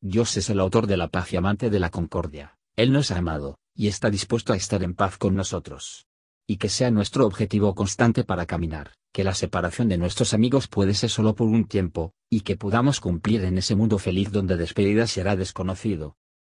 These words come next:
Él desea que puedan participar todos los beneficios que Cristo de su libre gracia y el favor ha comprado, el Padre de su amor libre se ha propuesto, y el Espíritu Santo aplica y concede.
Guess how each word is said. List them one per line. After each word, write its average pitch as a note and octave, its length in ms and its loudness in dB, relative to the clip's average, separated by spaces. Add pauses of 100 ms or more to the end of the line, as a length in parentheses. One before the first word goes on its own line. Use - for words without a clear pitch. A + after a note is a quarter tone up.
(140)
Él C3+ 220 2
desea A#2+ 240 0
que G2+ 120 0
puedan A2+ 300 4
participar F#2+ 600 -2
todos A2 300 4
los G2 140 0
beneficios G2+ 580 2
que G2 120 -4
Cristo - 340 -2
de F#2+ 100 2
su G2 160 -2
libre F#2+ 280 2
gracia G2+ 340 2
y A2 80 4
el F#2 100 0
favor F#2+ 320 0
ha G2 60 -2
comprado, D#2 640 -4 (160)
el G#2 160 -2
Padre G#2 260 2
de F#2 120 2
su - 140 -4
amor G#2 200 4
libre A#2 320 4
se - 120 0
ha G2 40 0
propuesto, - 680 -6 (160)
y F#2+ 100 0
el F#2 100 0
Espíritu A#2+ 480 -2
Santo A2+ 320 0
aplica A2+ 320 2
y G2+ 80 2
concede. E2 560 -4